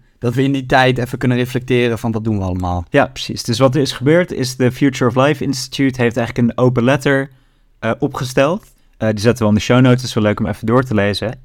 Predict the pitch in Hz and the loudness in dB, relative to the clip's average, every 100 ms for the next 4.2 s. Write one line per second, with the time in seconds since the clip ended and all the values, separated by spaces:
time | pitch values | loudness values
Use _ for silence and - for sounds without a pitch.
0 | - - - - 117 113 113 117 131 127 | -20 -20 -20 -2 2 4 4 4 4 4
1 | 135 - 120 123 120 123 113 110 _ - | 2 2 2 2 0 -2 -4 -6 _ -18
2 | - 143 139 123 120 117 127 127 123 127 | -2 0 2 0 2 2 2 0 0 2
3 | 113 113 123 120 110 113 123 113 113 139 | 2 2 4 4 2 2 2 2 2 0
4 | 170 | -2